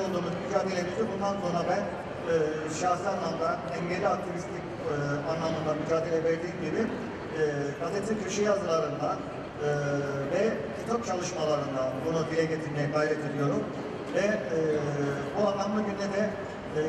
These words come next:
kitabımın, e, tanıtımı ve imza günü üstlenen Malatya Parkı, e, destekleriyle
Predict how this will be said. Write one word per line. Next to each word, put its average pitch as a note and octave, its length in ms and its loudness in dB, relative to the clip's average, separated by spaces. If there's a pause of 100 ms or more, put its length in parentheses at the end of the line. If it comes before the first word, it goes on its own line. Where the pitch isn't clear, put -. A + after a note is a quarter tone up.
kitabımın, F#3+ 480 0 (220)
e, - 20 4 (400)
tanıtımı F#3+ 460 0
ve F#3 80 2 (220)
imza F3+ 220 0 (100)
günü E3+ 180 0 (240)
üstlenen E3+ 380 0
Malatya F3 400 0
Parkı, E3 320 2 (500)
e, - 20 2 (520)
destekleriyle F3 680 0